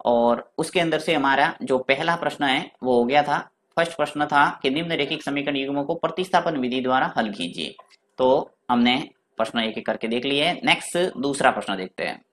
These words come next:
दूसरा प्रश्न काफी इंपॉर्टेंट प्रश्न है और एग्जाम के अंदर आता रहता है, ये ध्यान देना है सबको कि दो एक्स प्लस तीन वाई बराबर ग्यारह एक रैखिक समीकरण है। दूसरा है और दो एक्स माइनस चार वाई बराबर माइनस चौबीस को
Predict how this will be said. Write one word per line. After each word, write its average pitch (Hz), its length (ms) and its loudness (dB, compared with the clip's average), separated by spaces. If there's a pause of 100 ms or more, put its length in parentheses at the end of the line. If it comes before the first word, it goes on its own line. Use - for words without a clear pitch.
दूसरा 165 300 -2
प्रश्न 170 360 -4 (140)
काफी 127 220 0
इंपॉर्टेंट 139 340 -2
प्रश्न 139 220 -4
है 160 120 -4
और 127 160 0
एग्जाम 120 280 -2
के 123 100 -4
अंदर 131 300 -2 (600)
आता 113 200 4
रहता 123 240 2
है, 123 100 2
ये 143 240 -4 (420)
ध्यान 110 180 0
देना 113 200 -2
है 120 80 0
सबको 143 420 -2
कि - 180 -8
दो 175 240 4
एक्स 196 240 2
प्लस 175 360 0
तीन 190 220 -2
वाई 147 260 6
बराबर 131 380 2
ग्यारह 104 340 0
एक 117 260 -4 (120)
रैखिक 117 260 -6
समीकरण 120 320 -4
है। 143 140 -6 (500)
दूसरा 208 320 2
है 185 260 2 (280)
और 185 440 8
दो 196 160 8
एक्स 202 260 4
माइनस 151 520 2
चार 143 320 4
वाई 147 240 4
बराबर 123 520 4
माइनस 123 520 -2
चौबीस 107 560 -2
को 160 220 4